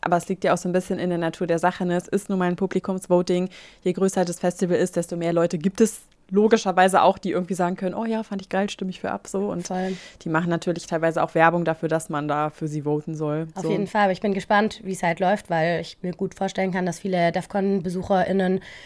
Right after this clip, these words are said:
Speaker 2: dann sich jetzt, äh, dieses Jahr Alternativen suchen, wo sie noch hingehen können oder so. Also ist auf jeden Fall spannend, das nächstes Jahr mal anzuschauen.
Speaker 1: Mhm. Ja, ähm,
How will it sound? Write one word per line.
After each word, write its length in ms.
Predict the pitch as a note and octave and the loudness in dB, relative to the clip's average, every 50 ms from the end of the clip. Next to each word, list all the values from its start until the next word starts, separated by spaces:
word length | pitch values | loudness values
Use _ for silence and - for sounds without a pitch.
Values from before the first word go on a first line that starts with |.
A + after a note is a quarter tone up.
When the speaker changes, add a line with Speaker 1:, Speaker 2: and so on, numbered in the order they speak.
| - - - - - | -20 -20 -20 -10 -6
Speaker 2:
dann 240 | F3 F3 E3+ E3+ E3 | -4 -2 -2 -2 -2
sich 160 | F3 E3+ - | -4 -6 -8
jetzt, 280 | F3 - - - - | -10 -10 -12 -12 -8
äh, 140 | - - F3 | -4 -4 -4
dieses 260 | E3 F#3 E3 F3 D#3+ | -2 -2 -4 -4 -2
Jahr 120 | - F3+ E3 | 0 2 2
Alternativen 520 | D#3+ - F#3 F3 E3+ - - G#3 F3 G#3+ | 2 2 0 -2 -2 -2 -2 -2 -2 -2
suchen, 280 | G3+ F#3 F#3+ G3+ G3+ F#3+ | -2 -2 -2 -2 -2 -2
wo 40 | F#3+ | -2
sie 120 | F3+ G3 | -2 -2
noch 100 | F#3+ E3+ | -2 0
hingehen 320 | F#3+ G3 F#3+ F#3+ F#3+ F#3+ | 0 0 0 0 -2 -2
können 260 | F3+ F#3+ G3 G3 G#3 G3+ | -2 -2 0 0 0 0
oder 220 | F#3 G3+ G3 F#3+ | 0 0 0 0
so. 140 | F3+ G#3 G3+ | 0 0 0
Also 400 | - E3+ E3 F3 F3 F3 F3 E3+ - _ _ _ | 0 0 0 0 -2 -2 -2 -4 -8 _ _ _
ist 160 | - E3+ - | -8 -6 -6
auf 100 | F#3+ - | -4 -2
jeden 120 | - G3 F#3+ | -2 -4 -2
Fall 140 | - F#3+ F3+ | -2 -4 -4
spannend, 380 | - - F3+ F#3+ F#3 F#3 - | -2 -2 -2 0 0 -2 -2
das 120 | F3 E3 - | -4 -4 -4
nächstes 280 | F#3 E3+ E3 - - | -4 -6 -6 -6 -6
Jahr 100 | F3+ F3 | -4 -2
mal 260 | F3+ E3+ E3 E3 E3 D#3+ - _ _ _ _ _ | -2 -2 -2 -4 -4 -8 -12 _ _ _ _ _
anzuschauen. 580 | - - F3+ - E3 - - E3 E3 E3+ E3+ - - | -10 -8 -8 -8 -10 -8 -6 -4 -4 -4 -4 -6 -4
Speaker 1:
Mhm. 800 | - G#3 G#3+ F3+ F3 F#3+ F3+ F3+ F3 E3+ E3+ F3 F3+ F#3+ A3 C4+ - _ - - - - - - - - - | 0 0 2 2 2 4 4 6 6 6 4 4 2 2 0 -2 -4 _ -16 -16 -16 -14 -16 -18 -20 -8 0
Ja, 580 | - G3 G3+ F#3+ F3 F3 F#3 G3 A3 A3+ G#3+ - - | 4 8 8 10 10 8 8 6 4 2 0 2 6
ähm, 420 | F#3 G3+ G3+ G3+ G3+ G#3 G#3 G3+ | 8 8 10 10 8 6 4 2